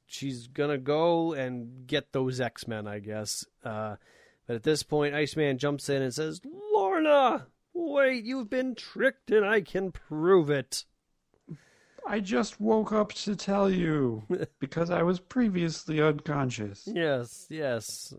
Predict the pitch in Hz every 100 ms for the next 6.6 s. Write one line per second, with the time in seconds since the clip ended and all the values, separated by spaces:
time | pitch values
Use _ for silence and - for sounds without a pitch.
0 | - 147 143 135 131 131 131 170 - 170
1 | 160 - 165 160 156 - 160 147 143 131
2 | 117 113 98 92 - _ _ _ _ _
3 | _ _ _ - 135 120 127 113 92 -
4 | 190 196 220 185 165 160 151 139 202 185
5 | 170 139 135 131 120 139 127 123 120 127
6 | - 131 123 226 120